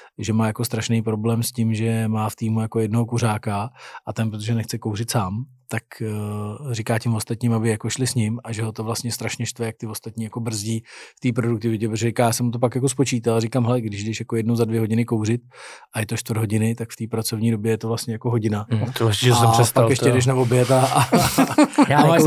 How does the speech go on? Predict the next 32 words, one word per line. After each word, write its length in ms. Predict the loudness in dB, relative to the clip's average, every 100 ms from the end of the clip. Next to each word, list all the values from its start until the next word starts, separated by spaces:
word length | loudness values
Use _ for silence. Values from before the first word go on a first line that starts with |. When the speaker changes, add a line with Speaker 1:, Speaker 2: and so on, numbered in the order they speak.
| 8
Speaker 1:
začnu, 100 | 8
Speaker 2:
nikdy. 140 | 8 6
Speaker 1:
takže, 240 | 6 4 2 -6 0
a 80 | 4
to, 120 | 6
to 80 | 6
Speaker 2:
Ale 80 | 6
Speaker 1:
spíš 160 | 4
jako 180 | 4 4
říkám 280 | 2 2 4
jenom, 160 | 4 2 0
jenom 220 | 0 2
z 40 |
Speaker 2:
Eh, 40 | 4
Speaker 1:
toho 300 | 6 6 6
pohledu, 460 | 6 6 8 8 6 -10 -20 -2
eh, 260 | 2 4 2 2
že 60 |
já 60 | 4
to 120 | 4
cítím 320 | 4 6 6
tak, 160 | 6 6
že 120 | 4
třeba 220 | 4 4
máme 380 | 6 6 6 4
u 120 | 2
nás 180 | 0 0
taky 220 | -2 2
jako 200 | 2 2
mladý 280 | 2 4 2
kluky, 300 | -2 -2 -2
projektanty 760 | 2 2 2 2 2 4 2